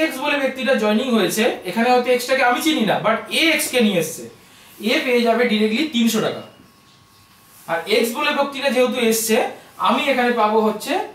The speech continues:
তিরিশ টাকা। X বলে ব্যক্তিটা দেখা গেছে যে ওয়াই কে নিয়ে এসছে, তো X পাবে তিনশো টাকা, এ পাবে তিরিশ টাকা, আমি পাবো পঁয়তাল্লিশ টাকা। ওয়াই বলে ব্যক্তিটা দেখা গেছে যে জেড কে নিয়ে এসছে, তো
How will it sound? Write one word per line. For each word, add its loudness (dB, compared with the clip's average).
তিরিশ 0
টাকা। -8
X 0
বলে 4
ব্যক্তিটা -2
দেখা 2
গেছে -2
যে 0
ওয়াই 4
কে 0
নিয়ে 0
এসছে, -8
তো 2
X 0
পাবে 2
তিনশো 0
টাকা, 0
এ 2
পাবে 4
তিরিশ -2
টাকা, 0
আমি 0
পাবো 2
পঁয়তাল্লিশ -4
টাকা। -10
ওয়াই 2
বলে 2
ব্যক্তিটা 0
দেখা 2
গেছে -2
যে -2
জেড 0
কে 0
নিয়ে 0
এসছে, -10
তো -4